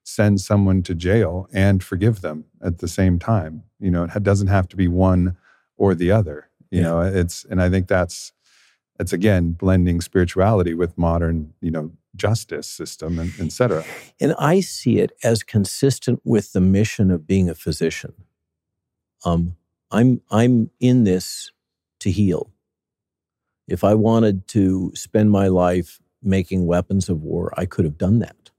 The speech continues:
Speaker 1: Sure.
Speaker 2: It's what my father did. If I wanted to spend my life, um, doing, uh, intelligence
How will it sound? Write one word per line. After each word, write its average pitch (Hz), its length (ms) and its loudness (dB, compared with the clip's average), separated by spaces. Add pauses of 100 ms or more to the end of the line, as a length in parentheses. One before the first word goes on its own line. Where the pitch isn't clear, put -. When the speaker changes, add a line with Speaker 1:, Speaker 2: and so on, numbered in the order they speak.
(480)
Speaker 1:
Sure. 98 240 -10
Speaker 2:
It's - 260 -6
what 92 240 0
my 95 220 2
father 98 520 0
did. - 360 -18 (100)
If - 160 -10
I 95 140 4
wanted 104 480 2
to 87 80 -2
spend 113 360 2
my 101 200 2
life, 92 600 0 (480)
um, 87 380 -2 (360)
doing, 92 640 2 (180)
uh, 82 360 -2 (880)
intelligence 104 960 0